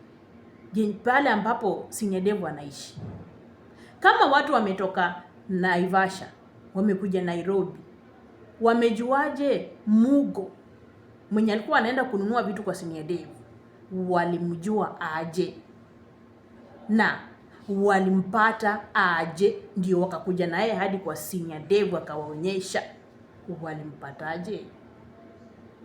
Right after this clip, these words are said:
Number three. Caretaker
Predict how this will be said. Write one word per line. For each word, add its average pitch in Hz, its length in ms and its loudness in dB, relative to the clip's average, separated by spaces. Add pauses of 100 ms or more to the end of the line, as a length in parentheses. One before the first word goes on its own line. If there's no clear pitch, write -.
(1300)
Number 180 760 0 (340)
three. - 280 -12 (2500)
Caretaker 226 840 -6